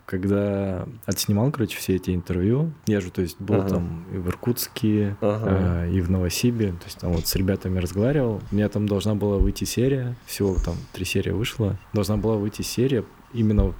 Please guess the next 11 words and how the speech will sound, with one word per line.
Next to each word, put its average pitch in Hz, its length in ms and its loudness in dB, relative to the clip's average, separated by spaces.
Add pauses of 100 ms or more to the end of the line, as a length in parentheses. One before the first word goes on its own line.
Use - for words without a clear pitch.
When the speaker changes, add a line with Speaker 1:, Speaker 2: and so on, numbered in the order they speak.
Speaker 1:
про 98 300 2
сибирский - 460 -2
панк-рок. 104 600 0
Speaker 2:
Мгм. 104 160 2
Speaker 1:
И 127 40 4
там 113 380 2
я 104 160 0
всем, 113 200 0
короче, - 260 -4
задавал 95 420 0
вопрос. 104 600 -2